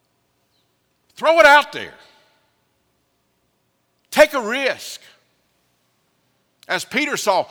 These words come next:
walk on the water. Venture out. Uh, whatever it is that God would have you to do,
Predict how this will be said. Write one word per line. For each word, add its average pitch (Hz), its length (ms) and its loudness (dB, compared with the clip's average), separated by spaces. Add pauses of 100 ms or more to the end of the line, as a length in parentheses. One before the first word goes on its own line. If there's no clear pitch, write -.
(100)
walk 285 340 0
on 285 180 -4
the 269 80 -8
water. 214 500 -4 (2250)
Venture 254 480 -4
out. 147 400 -2 (760)
Uh, 175 80 -12 (440)
whatever 285 800 2
it 214 160 -6
is 247 500 -4
that 180 220 -2 (1000)
God 247 320 4
would 202 100 -6
have 202 340 -2
you 214 160 -14
to 208 60 -12
do, 226 400 -14